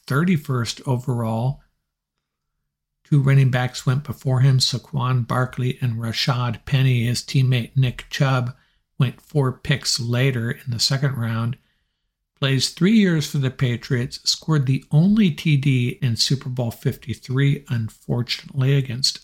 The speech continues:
our Los Angeles Rams. Traded to the Rams in twenty twenty-one after Cam Akers got hurt and helped the Rams win a Super Bowl.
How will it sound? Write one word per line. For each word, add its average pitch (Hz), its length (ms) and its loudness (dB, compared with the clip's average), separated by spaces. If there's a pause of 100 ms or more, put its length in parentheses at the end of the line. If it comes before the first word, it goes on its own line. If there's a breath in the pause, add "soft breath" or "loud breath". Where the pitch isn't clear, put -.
our 123 260 0
Los 113 300 -2
Angeles 120 520 -2
Rams. 113 580 -4 (720)
Traded 202 400 0
to 202 80 2
the 160 120 2
Rams 135 380 2
in 123 120 2
twenty 127 320 2
twenty-one 127 880 0 (400 soft breath)
after - 500 -4
Cam 135 500 2
Akers 143 460 0
got 123 260 -2
hurt 123 440 -4 (240 soft breath)
and - 100 -4
helped 147 180 -2
the 196 80 4
Rams 202 400 2
win 127 140 0
a 113 60 -2
Super - 300 -2
Bowl. 131 300 -12